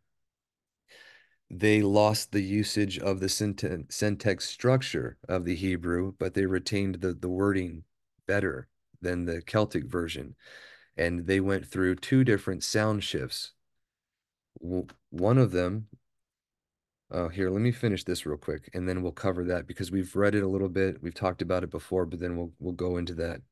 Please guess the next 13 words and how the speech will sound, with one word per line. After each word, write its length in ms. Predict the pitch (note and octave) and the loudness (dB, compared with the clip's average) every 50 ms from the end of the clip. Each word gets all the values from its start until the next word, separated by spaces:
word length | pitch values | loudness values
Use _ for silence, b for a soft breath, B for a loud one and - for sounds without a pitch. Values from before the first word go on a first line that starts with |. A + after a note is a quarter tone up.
| _ _ - | _ _ -6
that 180 | F2+ E2+ - | -6 -4 -4
relation 440 | - E2+ F2 E2+ E2+ - - - - | -4 -2 -2 -2 -2 -2 -4 -8 -10
there, 180 | - - - _ _ _ - - | -12 -16 -18 _ _ _ -16 -14
okay? 260 | - - F2+ F2+ F#2 - _ - - _ _ _ _ _ _ _ _ _ _ _ _ _ _ _ _ _ _ _ _ _ _ _ _ B B B B B B B B B B B B | -6 -4 -2 -4 -4 -4 _ -20 -20 _ _ _ _ _ _ _ _ _ _ _ _ _ _ _ _ _ _ _ _ _ _ _ _ B B B B B B B B B B B B
It 100 | - B2 | 0 6
says, 180 | C3 D#3+ D3+ B2 | 8 8 8 8
"The 80 | D3+ C3+ | 8 6
grammatical 560 | C3+ C#3+ C#3+ C#3+ D3+ D#3 F3 F3 - F3+ D#3+ | 8 6 8 8 8 8 6 4 4 2 0
structure 440 | - - - B2+ A#2+ A#2 - B2 A#2 | 0 4 6 6 6 6 4 2 2
of 80 | G#2+ | 2
Welsh 480 | F#2+ F#2 F#2 F#2+ F#2+ G2+ G#2 G#2 G2 - - | 2 2 2 2 4 4 2 0 0 -4 -6
and 260 | F#2+ G2 A2 B2 B2 | -4 -2 0 0 0
Hebrew 680 | A2+ - B2 A#2 A2+ G#2 G2 G2 F#2 F2+ F2+ F2+ G2 G2 | 0 0 0 0 2 2 2 2 2 2 2 0 -2 -6